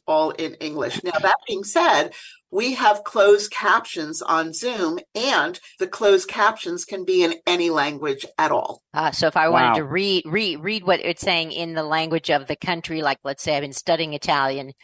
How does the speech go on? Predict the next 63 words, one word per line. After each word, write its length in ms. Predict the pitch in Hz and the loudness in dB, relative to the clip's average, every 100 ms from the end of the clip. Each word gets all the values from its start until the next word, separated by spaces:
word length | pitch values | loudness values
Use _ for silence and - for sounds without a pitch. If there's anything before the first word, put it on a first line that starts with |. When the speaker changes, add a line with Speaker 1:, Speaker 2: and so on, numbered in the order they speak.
| - - | -20 -8
Speaker 2:
um, 280 | 135 135 131 | -6 -4 -4
then 120 | 147 | -4
I 80 | 143 | -2
could 180 | 147 127 | -4 -6
read 200 | 139 139 | -6 -6
it 80 | |
in 100 | 135 | -8
Italian 540 | 131 - 143 123 131 127 | -8 -6 -4 -4 -6 -10
and 240 | 123 117 | -14 -16
kind 180 | - 139 | -10 -10
of 60 | 117 | 0
Speaker 1:
Well, 100 | 554 | 2
you 40 | 554 | 2
could 100 | 440 | 4
Speaker 2:
compare. 160 | 392 | 6
Speaker 1:
also 260 | 349 349 339 | 6 6 6
ask 280 | 311 320 - | 6 2 -2
a 40 | |
question. 540 | - 320 330 - 240 175 | 0 2 2 0 -4 -2
You 100 | 180 | -4
can 140 | 208 | -4
say 180 | 202 208 | 0 2
to 100 | 208 | 2
the 140 | 220 | 0
guide, 400 | 214 233 269 208 - | 2 4 6 4 4
"We 120 | 190 | 2
love 300 | 190 214 285 | 4 4 4
this. 240 | 190 170 175 | 2 0 0
I've 120 | - | -4
been 140 | 190 | -4
studying 360 | 180 220 214 226 | -4 -2 -2 -6
Italian. 560 | 226 262 233 233 175 180 | -8 0 0 0 -2 -4
How 140 | 185 180 | -2 2
do 80 | |
you 120 | 185 175 | 2 0
say 220 | - 160 | -4 -4
this 260 | 151 147 | -4 -8
in 100 | 147 | -8
Italian?" 540 | 127 117 - - - - | -8 -4 -2 -2 -4 -6
And 160 | - 320 | -4 -2
the 60 | |
guide 300 | - 143 143 | 2 4 4
will 140 | 147 135 | 2 0
answer 320 | 95 - - | -2 -6 -10
you. 320 | 92 104 110 _ _ | -8 -8 -10 _ _
Speaker 3:
Now, 60 | 160 | 0
how 180 | 165 190 | 4 6
Speaker 2:
So 60 | |
Speaker 3:
long 280 | 160 165 151 | 6 6 6
are 60 | 131 | 2
the 80 | 113 | 0
tours? 480 | - 156 131 113 98 | -2 0 0 0 -2
Do 120 | 120 | -4
they 100 | 113 | -2
vary 360 | 101 131 147 143 | 2 4 4 2
in 100 | 143 | 2
length? 420 | 139 147 - _ - | 0 -2 -8 _ 0
Speaker 1:
Nope, 240 | 262 302 | 2 2
they're 160 | - 196 | 4 6
all 200 | 190 170 | 8 6
one 180 | 170 226 | 6 4
hour 220 | 226 247 | 6 4
long. 360 | 247 156 165 311 | 4 4 2 -2